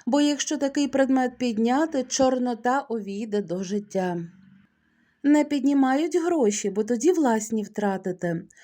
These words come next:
А ще часто, як на ключах, так і на грошах можуть бути псування.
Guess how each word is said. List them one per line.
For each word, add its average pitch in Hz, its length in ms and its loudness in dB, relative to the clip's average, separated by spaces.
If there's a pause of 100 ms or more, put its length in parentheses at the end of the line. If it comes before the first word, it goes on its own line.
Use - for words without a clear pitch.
(260)
А 285 140 0
ще - 160 -4 (140)
часто, 339 440 -4
як 262 260 -2
на 240 120 -2
ключах, 247 500 -4
так 220 220 -6
і 226 60 0
на 214 120 0
грошах 277 560 0
можуть 240 320 0
бути 214 280 0
псування. 196 800 -2